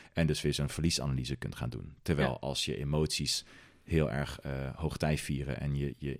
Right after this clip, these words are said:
Speaker 1: je weet ze eigenlijk niet zo goed te plaatsen, dan zul je altijd het gevoel hebben van: "Ik moet dit niet gaan doen. Ik wil dit niet gaan doen."
Speaker 2: Nee.
Speaker 1: Ehm, dat is dus bijvoorbeeld wel beschreven. Ook, eh, ja, als, als dus het, het verlies niet helder is. Dus dat, dat is ook inderdaad wel beschreven.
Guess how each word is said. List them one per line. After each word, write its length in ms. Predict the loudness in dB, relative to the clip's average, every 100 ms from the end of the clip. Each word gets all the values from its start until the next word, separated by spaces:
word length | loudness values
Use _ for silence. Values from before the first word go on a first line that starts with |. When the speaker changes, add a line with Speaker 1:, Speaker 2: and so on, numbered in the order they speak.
| -8
Speaker 1:
je 120 | -2
weet 140 | -2
ze 60 | -2
eigenlijk 160 | -4 0
niet 140 | 0
zo 120 | 0
goed 140 | -2 -8
te 60 |
plaatsen, 340 | -2 -2 -2 0
dan 120 | 0 0
zul 120 | 0
je 160 | 0
altijd 320 | 0 0 -2 -6
het 120 | -6
gevoel 540 | -6 2 8 10 8
hebben 240 | 6 2 2
van: 260 | 2 2 -2 -4
"Ik 160 | -2 0
moet 120 | 0
dit 100 | 0
niet 160 | -2 -2
gaan 160 | 2
doen. 240 | 4 4 0 -10 -8
Ik 160 | -6 -4
wil 200 | -2 -2
dit 120 | -4
niet 140 | -8 -6
gaan 180 | -2
doen." 280 | 2 2 -2 -14 _ _ _ -10
Speaker 2:
Nee. 120 | -10 -10 -2
Speaker 1:
Ehm, 280 | 2 4 2 0
dat 240 | 2 2
is 60 | 2
dus 220 | 0 0
bijvoorbeeld 380 | -2 0 0 6
wel 260 | 8 8 2
beschreven. 760 | -10 0 2 8 8 8 6 2 -14 -14 -12 6
Ook, 380 | 10 10 6 -2
eh, 560 | 2 4 4 4 2 2
ja, 140 | 4 4
als, 340 | 6 2 2 -2
als 160 | -2
dus 140 | 0 -2
het, 220 | -4 -4
het 180 | -4 -4
verlies 280 | 2 2 2
niet 180 | -2 2
helder 320 | 2 4 4
is. 240 | 2 0
Dus 200 | -2 -4
dat, 280 | -2 -4 -4
dat 160 | -4 -2
is 120 | 0
ook 140 | 0 4
inderdaad 260 | 2 2 0
wel 240 | 2 2
beschreven. 580 | 0 0 6 8 8 4